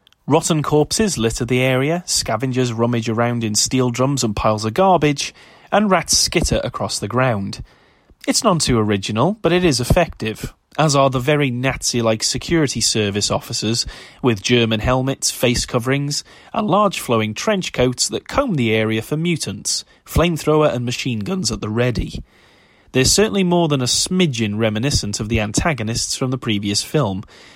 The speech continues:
but I guess if it looks like a Nazi and quacks like a Nazi, then you've got yourself an instant set of villains. I mean, even calling them the security service and giving them an S S logo is fairly heavy-handed even for the Italians. But there you have it.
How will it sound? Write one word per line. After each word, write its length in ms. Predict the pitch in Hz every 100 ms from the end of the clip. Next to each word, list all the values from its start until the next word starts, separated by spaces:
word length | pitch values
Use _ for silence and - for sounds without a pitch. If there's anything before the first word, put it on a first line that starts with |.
| - _
but 120 | 110
I 60 | 110
guess 300 | 110 110 -
if 160 | 113 113
it 80 |
looks 260 | 101 123 -
like 140 | 127
a 60 | 120
Nazi 440 | 123 131 - 185
and 140 | 143 104
quacks 360 | - 180 -
like 160 | - -
a 40 |
Nazi, 500 | 104 104 - 180 190 - - _ _ _
then 140 | - 160
you've 120 | 117
got 160 | 117
yourself 340 | 110 - 110 113
an 80 | 110
instant 520 | 123 110 - 110 107
set 360 | - 110 -
of 80 | 104
villains. 680 | 98 127 107 87 82 - - _ _ _
I 60 | -
mean, 180 | 139 135
even 220 | 156 165
calling 340 | 165 180 165 147
them 140 | 139
the 80 | 127
security 640 | - 123 - 151 143 -
service 600 | 104 - 95 98 98 101
and 140 | 120 113
giving 260 | 117 113
them 140 | 110 104
an 120 | 101
S 280 | - 101 -
S 240 | 202 -
logo 500 | 110 107 110 113 110 - - - -
is 160 | 339
fairly 360 | - 127 104 104
heavy-handed 720 | - 110 110 - 170 120 110
even 260 | 110 107
for 140 | 104 101
the 120 | 101
Italians. 840 | - - 104 101 78 76 - - - - _ -
But 120 | -
there 120 | 98
you 100 | 104
have 240 | - 107 -
it. 280 | - -